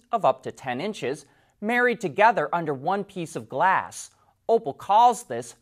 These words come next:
Pure Panel. There's not a lot of detail about the powertrains, but it did say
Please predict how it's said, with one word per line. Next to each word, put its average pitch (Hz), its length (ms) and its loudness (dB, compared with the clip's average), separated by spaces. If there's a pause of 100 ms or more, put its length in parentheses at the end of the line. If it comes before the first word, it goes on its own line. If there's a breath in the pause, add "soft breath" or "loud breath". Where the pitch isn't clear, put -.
(160)
Pure 285 320 -4
Panel. 117 580 -6 (680)
There's 123 200 -6
not 127 240 4
a 120 60 2
lot 117 240 4
of 104 100 -6
detail 131 540 -4
about 107 260 0
the - 60 -16
powertrains, 139 880 0 (380 soft breath)
but 170 160 4
it 143 240 -6
did 233 260 -4
say 120 460 -4